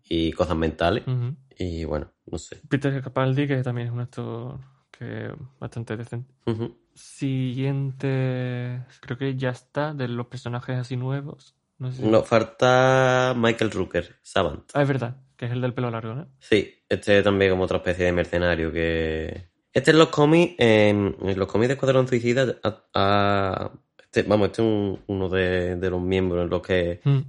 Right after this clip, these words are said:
Speaker 1: en los que ha salido en el cómic. Y hay un cómic en el que traiciona al equipo por salvarse a sí mismo o algo así.
Speaker 2: Mm.
Speaker 1: Y yo creo que esa parte lo mismo le da, le dan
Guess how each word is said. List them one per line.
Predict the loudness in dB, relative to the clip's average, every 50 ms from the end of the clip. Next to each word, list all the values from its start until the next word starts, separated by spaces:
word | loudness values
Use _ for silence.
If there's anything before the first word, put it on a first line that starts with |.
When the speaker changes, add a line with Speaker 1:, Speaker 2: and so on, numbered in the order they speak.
| -8 -10 -6
Speaker 1:
en | -4 -2 2 2
los | 2 2
que | 2 2
ha | 2
salido | 4 4 4 4 4
en | 2
el | 2
cómic. | 0 0 0 0 0 -4 -8 _ _ _
Y | 0 4 6 8 8
hay | 10 10 10 8
un | 6 4
cómic | 4 4 4 6 6
en | 4 4
el | 4
que | 4 4 4
traiciona | 6 4 4 2 4 4 4 4 6
al | 4
equipo | 4 4 2 0 2 0 0 0
por | 2 2 2 2
salvarse | 2 2 4 4 4 2 2 0
a |
sí | 0 0 0
mismo | 0 0 0 0 0 -2 -2
o | -2
algo | -2 -4 -4
así. | -6 -6 -8 -10 -8 -8
Speaker 2:
Mm. | -6 -6 -6 -6 -6 -6 -6 -6 -4 0
Speaker 1:
Y | 2 4 4 4 4 4
yo | 4 2 2
creo | 4 4 4 4 4
que | 4 4 4 4 4 4
esa | 2 0 2 2 0 2
parte | 4 4 4 4 2 2 2 4
lo | 4 4
mismo | 4 4 2 2 2 4 4 4 4 4 4 2 2 0 -2 -4 -6 -8 -14 -20 _ -20 -18 -8
le | -4 0 2 2 4
da, | 4 4 4 4 4 4 2 2 2 0 0
le | 0 0 0
dan | 0 0 0 0 0 0 -2 -2 -2 -4 -4 -4 -6 -6 -8 -10 -12